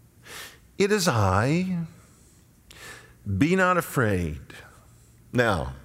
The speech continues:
there's something missing in this account, and we have it in Matthew. Peter had mentored Mark for a, a long period of time, who is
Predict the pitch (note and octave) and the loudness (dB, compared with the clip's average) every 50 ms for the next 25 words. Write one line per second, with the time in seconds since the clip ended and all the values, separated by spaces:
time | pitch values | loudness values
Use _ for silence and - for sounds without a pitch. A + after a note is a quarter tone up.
0 | - - - D#3+ - - G3+ G3+ F#3 - F3+ D#3+ C#3+ B2+ C3+ D3+ E3 - - - | -10 -6 -4 -4 -2 0 -2 -2 0 0 0 2 2 2 2 2 0 0 0 0
1 | A#2+ G#2+ G#2 G#2 G#2+ A2 A2 G#2 - - G#2+ - - - A2+ F2+ D2 - - - | 0 0 2 2 2 2 0 0 -2 -4 -4 -2 -2 0 0 0 -2 -4 -8 -14
2 | - - - - - - - - - F#2+ G2+ G#2+ G#2+ G#2+ A#2+ C#3 D3+ D#3+ C#3 B2+ | -18 -20 -20 -20 -20 -20 -20 -10 -6 -4 -2 -2 0 0 2 2 2 2 2 0
3 | A2+ A2+ G#2+ G#2+ A#2 A#2+ A#2+ B2 B2 - - G#2+ G2 F#2+ G2 G#2 A#2+ C#3 C#3+ C#3 | 0 0 0 0 0 2 2 0 -2 -2 -4 -4 -2 -2 -2 -2 -2 -4 -6 -8
4 | - - - - - - - - - - - - - - - - - - - - | -12 -18 -20 -20 -20 -20 -20 -20 -20 -20 -20 -20 -20 -20 -20 -20 -20 -20 -20 -20
5 | - - - - - - - - _ - - D#3 F#3+ G#3 G#3 F3 D#3+ C#3+ C#3+ C#3 | -20 -20 -20 -20 -20 -20 -20 -20 _ -8 -4 -2 0 2 2 4 4 4 4 4
6 | C#3+ C3+ - C#3+ C3 C3+ C3+ C3 A#2+ B2+ A2+ B2 C#3+ D#3 D#3+ E3+ D#3 - - B2+ | 2 2 2 2 4 4 2 2 2 0 0 2 2 2 2 0 0 0 2 2
7 | B2 B2 A#2 A2+ B2 C3 D3 D3+ C3+ B2 A2 A2+ B2 C3 - - - - - F2 | 2 2 2 0 0 2 2 2 4 4 4 4 2 0 -4 -8 -8 -8 -8 -10
8 | - - G#2+ G2+ G#2 - G1+ - - - - - - - - - - - - - | -8 -6 -6 -6 -6 -10 -12 -16 -16 -18 -18 -20 -20 -20 -20 -20 -18 -16 -14 -8
9 | - - B2+ B2 A#2 A#2 A#2 A#2+ - A#2 A#2+ B2 C3 C#3+ D#3+ E3 C3+ D3 B2 A2+ | -2 0 2 4 4 4 2 2 2 2 2 4 2 2 2 2 2 2 2 2
10 | A2+ G2 - B2 A2+ A#2 A#2 A#2+ B2 C3 C3 B2 B2+ B2 A#2+ A#2+ G#2+ G#2+ | 2 0 0 0 2 2 2 0 0 0 0 2 2 0 0 0 -4 -6